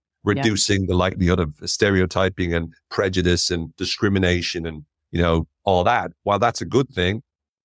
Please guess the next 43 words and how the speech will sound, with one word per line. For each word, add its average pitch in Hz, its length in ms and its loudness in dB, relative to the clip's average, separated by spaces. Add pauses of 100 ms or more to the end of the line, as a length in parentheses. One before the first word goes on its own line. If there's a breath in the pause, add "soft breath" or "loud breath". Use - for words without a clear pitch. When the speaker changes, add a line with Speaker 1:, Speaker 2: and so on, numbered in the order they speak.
(440)
Speaker 2:
it's 123 160 -2
not 139 240 2
so 135 200 0
good 107 280 0
when 98 320 0
people 104 560 -2
can 98 140 -2
start 101 260 -2
to 104 80 -4
be 90 120 -4
triggered 98 400 0
about 90 260 -2
anything 92 360 -2
and 85 80 2
everything. 82 440 -4 (500 soft breath)
And 104 140 0
when 107 160 2
we 104 140 2
start 147 400 0
to 127 280 0 (100)
look 107 280 2
at 101 100 0 (180)
the 95 400 0 (300)
reason 131 440 0
for 120 180 0
all 110 140 4
our 95 80 2
problems 92 520 -2
are, 85 340 0 (300)
you 95 80 0
know, 87 140 0
outside 107 500 0
of 87 120 -6
us, - 280 -8 (260)
that's 113 180 0
problematic. 90 640 -2
Now, 95 220 0
other 127 180 2
people 98 320 -2
see - 140 -2
themselves 92 360 0
as 82 100 -6
villains. 90 480 0